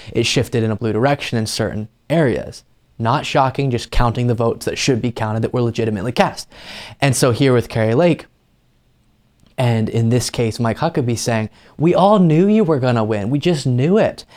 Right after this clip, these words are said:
And so something had to go wrong for you to have lost." No, sometimes, based on the social groups you're in, or even the polling and the facts on the ground, will build you up to believe something's gonna happen, and then it doesn't.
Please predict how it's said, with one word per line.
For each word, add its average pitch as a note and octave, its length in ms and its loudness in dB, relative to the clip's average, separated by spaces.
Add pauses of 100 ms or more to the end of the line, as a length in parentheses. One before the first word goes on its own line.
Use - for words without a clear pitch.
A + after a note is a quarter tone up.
(220)
And C#3 180 0
so C3+ 300 2
something G3 420 0
had C3+ 220 0
to C3 60 0
go A2+ 140 0
wrong B2+ 280 2
for - 160 -4
you G#2+ 220 -2 (100)
to - 120 -4
have G#2 120 -6
lost." C3+ 560 -2
No, D#3 420 0 (320)
sometimes, D3 840 0 (200)
based C3+ 240 2
on B2 100 0
the G#2+ 100 -2
social C3 380 0
groups E3+ 340 0
you're E3 100 2
in, D#3+ 160 2
or D#3 180 2
even G#3+ 240 4
the G3 100 2
polling E3+ 480 2
and A#2+ 140 0
the A2+ 120 0
facts C#3 360 -2
on C3 60 -2
the A#2 80 0
ground, D3 400 0 (460)
will C#3+ 340 2 (480)
build E3 300 4
you D#3+ 120 4
up D3 120 0
to C#3 80 -2
believe C3 240 2
something's B2+ 240 -2
gonna A2+ 140 -2
happen, A2+ 420 -4 (180)
and C#3+ 140 4
then E3+ 60 6
it C3+ 140 0
doesn't. B2 400 0